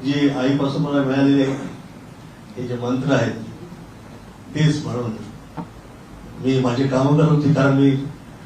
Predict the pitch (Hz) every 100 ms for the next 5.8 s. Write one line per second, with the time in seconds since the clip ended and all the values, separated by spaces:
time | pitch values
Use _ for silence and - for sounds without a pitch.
0 | - 160 175 - - - - - - -
1 | - - - - - - - - - -
2 | - - - 127 127 127 120 120 - -
3 | - - - - - - - - - -
4 | - 110 117 117 135 110 110 - - -
5 | 113 113 117 110 98 101 - -